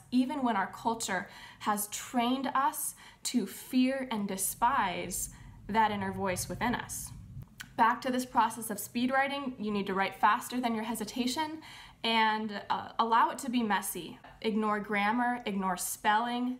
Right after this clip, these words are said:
just keep your pen moving. Now, when the timer rings, you're gonna finish whatever sentence you're writing and you're gonna sign it off, "Love your body." And then what I want you to do while this is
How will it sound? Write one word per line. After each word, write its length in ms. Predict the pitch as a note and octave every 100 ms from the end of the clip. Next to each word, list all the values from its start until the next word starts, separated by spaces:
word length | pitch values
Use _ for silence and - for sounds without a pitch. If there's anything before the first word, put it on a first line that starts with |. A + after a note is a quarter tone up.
| -
just 320 | - - -
keep 420 | - D4 D4+ - -
your 160 | E3+
pen 560 | E3+ - C4 C4 C4+ C#4+ _ -
moving. 380 | G#3 F#3+ - - - - _
Now, 200 | A#3+ A#3+
when 120 | B3
the 60 | A#3+
timer 560 | - C#4 C4+ C#4 C4 B3+
rings, 600 | G#3 G#3 A3 E4 - -
you're 140 | A3+
gonna 140 | A#3 G#3+
finish 380 | - C4 C4+ B3+
whatever 300 | A#3+ A3 A3
sentence 380 | A#3+ G3+ G#3 G#3
you're 120 | G3+
writing 360 | F#3+ F#3 G3
and 100 | -
you're 80 | G3
gonna 140 | G3 F#3
sign 360 | - G#3+ C#4
it 80 | C4
off, 420 | G#3 G#3+ - - - _ _ -
"Love 400 | G#3 B3+ C#4+ C#4+ D4+ - _ _ -
your 200 | G#3 G#3
body." 460 | F3 D3+ - - - - - -
And 120 | A3
then 120 | B3
what 120 | C4 B3+
I 40 |
want 220 | A#3 A#3
you 60 | A3
to 80 | G#3
do 260 | G#3 A#3
while 320 | B3+ G3 F#3+
this 220 | F#3+ G#3+ G#3
is 260 | F#3+ -